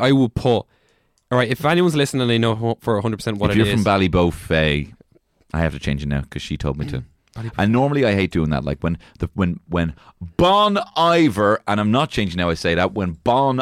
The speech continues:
Speaker 2: Iver put out his first album and everyone was like, "Bon Iver's album is amazing." Apparently Bon Iver spent a year in a cabin for Emma, whatever, blah, blah, blah. And then he does the second album and it's like, "Welcome to the stage, Bon Iver."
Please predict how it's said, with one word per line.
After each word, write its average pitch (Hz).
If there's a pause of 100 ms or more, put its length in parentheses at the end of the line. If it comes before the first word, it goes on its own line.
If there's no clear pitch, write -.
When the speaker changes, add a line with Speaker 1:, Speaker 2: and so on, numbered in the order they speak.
(140)
Speaker 2:
Iver 113
put 92
out 92
his 87
first 107
album 85 (220)
and 92
everyone 107
was 92
like, 90 (240)
"Bon 151 (100)
Iver's 131
album 113
is 95
amazing." 104
Apparently 127
Bon 131 (160)
Iver 123 (160)
spent 110
a 110
year 110
in 107
a 98
cabin 92 (200)
for 117
Emma, 101
whatever, 95
blah, 90
blah, 92 (200)
blah. - (220)
And 101
then 107
he 107
does 101
the 92
second 104
album 90
and 85
it's -
like, 87 (720)
"Welcome 190
to 202
the 262
stage, 185
Bon 240
Iver." 208